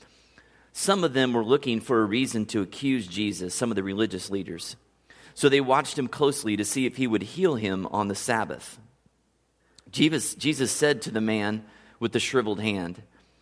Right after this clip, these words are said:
'Stand up in front of everyone.' Then Jesus asked them, 'Which is lawful on the Sabbath, to do good or to do evil, to save life or to kill?'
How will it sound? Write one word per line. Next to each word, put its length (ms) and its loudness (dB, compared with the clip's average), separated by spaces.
'Stand 400 0
up 180 4
in 80 -2
front 220 -2
of 100 -2
everyone.' 640 -2
Then 200 2
Jesus 420 0
asked 280 0
them, 180 -2
'Which 160 -2
is 120 -2
lawful 460 2
on 100 0
the 60 -2
Sabbath, 460 -2
to 100 -10
do 160 -2
good 460 4
or 100 0
to 100 -4
do 220 0
evil, 480 -2
to 80 -2
save 400 2
life 420 0
or 80 0
to 140 -6
kill?' 480 0